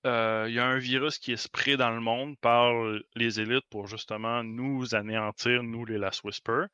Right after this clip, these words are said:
Puis, euh, ce qui arrive, c'est que, ben, ils perdent le contrôle du virus.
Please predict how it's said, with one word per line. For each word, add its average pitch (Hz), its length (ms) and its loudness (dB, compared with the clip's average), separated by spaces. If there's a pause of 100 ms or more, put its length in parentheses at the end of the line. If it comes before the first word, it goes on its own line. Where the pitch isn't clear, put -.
(480)
Puis, 185 440 0 (160)
euh, 117 240 2
ce - 120 -6
qui - 120 0
arrive, 131 480 0
c'est 123 160 -8
que, 131 260 2
ben, 117 240 0 (300)
ils 123 80 -8
perdent 147 180 2
le 160 60 2
contrôle 139 320 -2
du 127 120 -8
virus. 117 460 0